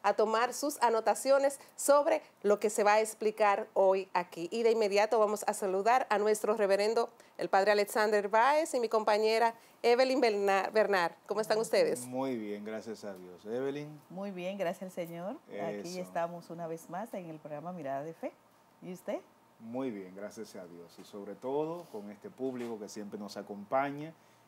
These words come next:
Speaker 2: que
Speaker 1: Así
Speaker 2: tiene
Speaker 1: es.
Speaker 2: pendiente también a todos los integrantes de este programa, a todos
Speaker 3: Sí,
Speaker 2: los
Speaker 3: claro.
Speaker 2: integrantes también de esta obra de la evangelización que está haciendo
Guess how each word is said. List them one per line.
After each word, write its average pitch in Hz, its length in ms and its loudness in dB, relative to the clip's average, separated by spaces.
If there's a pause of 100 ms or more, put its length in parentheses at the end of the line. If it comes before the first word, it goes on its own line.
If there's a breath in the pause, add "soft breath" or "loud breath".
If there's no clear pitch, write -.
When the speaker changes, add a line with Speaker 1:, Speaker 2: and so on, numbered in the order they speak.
(160 soft breath)
Speaker 2:
que 208 100 -16
Speaker 1:
Así 202 140 -12
Speaker 2:
tiene 165 140 -4
Speaker 1:
es. 170 80 -2
Speaker 2:
pendiente 107 340 -8
también 107 600 -8
a 104 100 -10
todos 110 140 -8
los 110 160 -6
integrantes 104 440 -6
de 104 80 -6
este 98 180 -10
programa, 135 680 -2
a 151 40 -16
todos - 40 -16
Speaker 3:
Sí, 208 120 -6
Speaker 2:
los 107 140 -4
Speaker 3:
claro. - 120 -6
Speaker 2:
integrantes 104 400 -4
también 104 340 -4
de 104 60 -2
esta 101 240 -4
obra 98 160 -2
de 98 60 -2
la 95 60 -4
evangelización 98 880 -2
que 135 80 -4
está - 160 -6
haciendo 101 560 -2